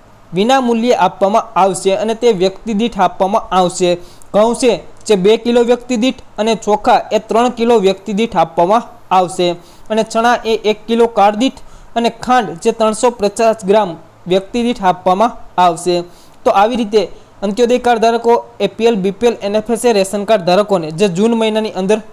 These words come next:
મળવાપાત્ર જથ્થો. ત્યારબાદ વાત કરીએ તો રેશન કાર્ડ ધારકોને કેન્દ્ર સરકાર દ્વારા ઘઉં અને ચોખાનું વિનામૂલ્ય વિતરણ અને રાજ્ય સરકાર દ્વારા ખાંડ અને ચણાનું જે રાહત દરે વિતરણ, આમ આ બંને વિતરણ અલગ અલગ હોવાથી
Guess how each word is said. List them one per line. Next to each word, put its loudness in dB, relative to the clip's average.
મળવાપાત્ર 2
જથ્થો. 0
ત્યારબાદ 2
વાત 0
કરીએ 2
તો 4
રેશન 2
કાર્ડ 0
ધારકોને 2
કેન્દ્ર 2
સરકાર 2
દ્વારા 2
ઘઉં 2
અને 2
ચોખાનું 0
વિનામૂલ્ય 2
વિતરણ 0
અને 2
રાજ્ય 4
સરકાર 0
દ્વારા 2
ખાંડ 2
અને 4
ચણાનું 0
જે 2
રાહત 2
દરે 4
વિતરણ, -4
આમ 0
આ 4
બંને 2
વિતરણ -2
અલગ 2
અલગ 2
હોવાથી 2